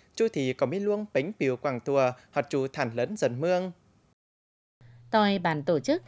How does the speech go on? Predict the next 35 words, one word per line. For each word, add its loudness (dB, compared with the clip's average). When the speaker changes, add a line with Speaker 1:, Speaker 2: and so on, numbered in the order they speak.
Speaker 2:
ngày 2
chơ 2
bốc 0
chuân 0
chu 0
thì 0
có 0
mi 0
hàng 0
pan -2
tài 0
khoản. -2
Khẩu 2
trôm 0
thì -2
năng -2
cổng 0
thông -2
tin -4
điện -2
tử 0
khòng -4
tỉnh, -2
cánh -2
năng -2
bón 0
thì 0
trực 0
tuyến, 0
nhảy 2
chiến 0
số 0
chấm 0
sờ -2
là -2